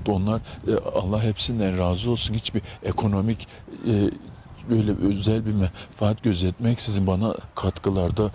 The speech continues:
bulundular. Çok yardımcı oldular. Onların da eseri bu. Hepsine burada teşekkür ediyorum. On-,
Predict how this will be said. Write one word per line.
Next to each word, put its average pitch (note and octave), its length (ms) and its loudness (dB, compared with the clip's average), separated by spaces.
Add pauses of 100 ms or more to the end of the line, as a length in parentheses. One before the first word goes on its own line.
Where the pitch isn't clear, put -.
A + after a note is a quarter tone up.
(200)
bulundular. F2 540 0
Çok G#2+ 300 0
yardımcı E2+ 540 2
oldular. F2+ 360 0
Onların F2+ 500 2
da G2 60 4
eseri E2 460 -2
bu. F#2+ 140 0
Hepsine G2 380 0 (300)
burada G2 300 2
teşekkür - 800 -2
ediyorum. E2+ 580 -2
On-, E2 180 -6